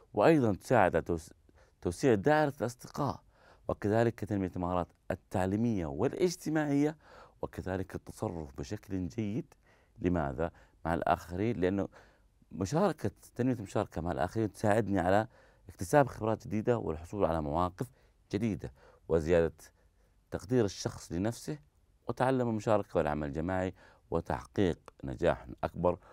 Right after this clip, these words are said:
وزيادة الثقة بالنفس. لاحظ هذه الأبطال في هذه الصورة يوضح لنا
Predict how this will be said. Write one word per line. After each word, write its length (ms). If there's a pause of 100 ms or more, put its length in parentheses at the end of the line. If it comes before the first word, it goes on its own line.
(220)
وزيادة 440
الثقة 560 (400)
بالنفس. 800 (1600)
لاحظ 300
هذه 280
الأبطال 480 (160)
في 100
هذه 80
الصورة 300
يوضح 320
لنا 220